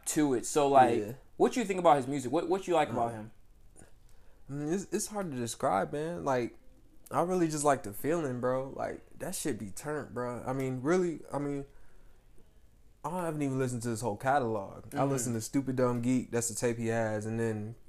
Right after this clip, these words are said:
Speaker 2: Club, Club Going Dumb, it's a s-, a
Speaker 1: <laughs>
Speaker 2: song, a single, and it ju-, it just goes crazy. Like, I find myself listening to him a lot more than I think I would, just 'cause of the
Speaker 1: Right.
Speaker 2: energy.
Speaker 1: You
Speaker 2: Yeah.
Speaker 1: think, uh, he also got a song with Chance.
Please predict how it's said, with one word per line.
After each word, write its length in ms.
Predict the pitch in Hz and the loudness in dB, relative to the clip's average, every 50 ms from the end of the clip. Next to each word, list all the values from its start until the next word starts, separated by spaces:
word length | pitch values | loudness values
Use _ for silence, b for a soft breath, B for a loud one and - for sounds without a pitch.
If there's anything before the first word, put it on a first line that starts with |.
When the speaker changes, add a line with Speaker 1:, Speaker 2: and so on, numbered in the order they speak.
| 123 - | -18 -8
Speaker 2:
Club, 480 | - 147 139 127 123 120 107 - - - | -2 0 0 2 2 0 -2 -6 -10 -4
Club 280 | - 135 127 120 123 | -2 0 0 0 0
Going 280 | 120 117 113 110 110 110 | -2 -2 -2 -2 -2 0
Dumb, 440 | 113 113 113 113 107 107 107 110 - | 0 0 0 0 -2 -4 -8 -10 -10
it's 160 | - 107 - 107 | -8 -8 -6 -6
a 20 | |
s-, 140 | 104 - - - - | -6 -8 -8 -8 -6
a 260 | - 131 110 107 104 | -4 -2 0 0 0
Speaker 1:
<laughs> 20 | |
Speaker 2:
song, 480 | 101 - 131 131 135 127 120 117 113 110 | 0 2 2 4 4 2 0 0 0 2
a 80 | - 120 | 2 2
single, 540 | 120 - 139 147 143 123 113 110 110 113 - - - - | 2 2 2 2 2 0 -2 -2 -4 -6 -12 -16 -8 -6
and 160 | 117 117 127 | -4 -2 -2
it 120 | 131 131 | -2 -4
ju-, 140 | 127 120 - - - - - - - | -4 -8 -8 -10 -16 -20 -20 -14 -8
it 140 | 113 127 131 | -6 -4 -4
just 180 | 131 131 127 117 | -2 -2 -2 0
goes 220 | 120 113 107 101 | 0 0 0 -2
crazy. 420 | - - 131 127 135 139 123 120 113 | -2 0 2 4 4 2 0 -2 -2
Like, 380 | 110 104 101 107 107 - - - - - - - - - - - - - - | -4 -4 -4 -6 -8 -10 -14 -20 -20 -20 -20 -20 -20 -20 -20 -20 -20 -4 -2
I 60 | - 147 | -2 2
find 200 | - 160 147 143 | 4 4 4 4
myself 320 | 143 143 - - 143 135 | 4 2 2 0 0 0
listening 220 | 135 131 131 131 123 | -2 -4 -4 -4 -4
to 60 | 123 | -2
him 160 | 123 117 104 - - - | -4 -4 -6 -10 -12 -10
a 80 | - 113 | -8 -6
lot 340 | 113 113 120 123 123 104 120 | -4 -2 2 2 2 2 2
more 160 | 131 127 123 | 0 -2 -2
than 100 | 123 120 | 0 -2
I 100 | 117 113 | -2 -2
think 260 | - - 131 127 127 | -2 -4 -6 -2 -2
I 120 | 120 117 | -2 0
would, 520 | 113 117 117 123 127 120 113 113 113 - - | 0 0 -2 -2 0 -2 -2 -4 -6 -8 -6
just 180 | 127 127 123 - | -4 -4 -2 -2
'cause 160 | - 131 117 | -2 -2 -2
of 100 | 120 117 | 0 -2
the 60 | - | -2
Speaker 1:
Right. 100 | - - 120 | -2 -4 -4
Speaker 2:
energy. 460 | 135 139 131 127 110 107 104 104 - - - - - - - - - - - - - - - - | -2 -2 -2 -4 -4 -6 -8 -8 -10 -12 -18 -18 -20 -20 -20 -20 -20 -20 -20 -18 -18 -18 -16 -8
Speaker 1:
You 220 | - 120 135 175 190 | -4 0 2 4 4
Speaker 2:
Yeah. 80 | - | 6
Speaker 1:
think, 260 | 214 180 165 151 - - - - | 6 6 6 4 0 -4 4 8
uh, 600 | 135 139 135 135 127 127 123 - 113 - 113 - - - - - - - - - | 12 12 12 12 12 12 12 10 8 6 6 4 0 -8 -18 -20 -20 -20 -20 -12
he 140 | - 143 196 | 0 8 8
also 220 | 202 196 190 - 143 | 10 10 8 6 4
got 100 | 143 123 | 4 4
a 20 | 120 | 4
song 160 | - 135 120 | 2 -2 -2
with 80 | 113 107 | -2 -4
Chance. 500 | - - 156 127 110 - - - - - | -4 -6 -6 -6 -6 -8 -8 -10 -10 -10